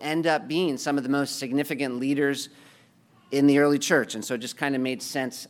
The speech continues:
uh, to take a moment and pause here and think a little bit about leadership in general.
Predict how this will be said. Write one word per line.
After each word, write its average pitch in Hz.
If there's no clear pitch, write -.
uh, 110
to -
take 135
a 127
moment 123
and 127
pause 147
here 120
and 123
think 147
a 131
little 139
bit 143
about 127
leadership 131
in 123
general. 110